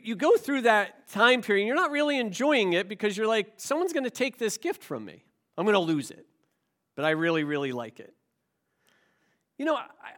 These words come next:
I think sometimes that's how we go through salvation.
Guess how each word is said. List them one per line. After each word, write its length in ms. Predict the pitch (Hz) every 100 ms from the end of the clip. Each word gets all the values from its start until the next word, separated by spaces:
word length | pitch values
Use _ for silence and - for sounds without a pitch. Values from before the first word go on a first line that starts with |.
| -
I 80 |
think 240 | 208 349 311
sometimes 580 | - 233 190 202 175 165
that's 220 | 165 -
how 160 | 156
we 140 | 151 143
go 200 | 147 135
through 260 | - 127
salvation. 680 | 117 127 117 113 110 - -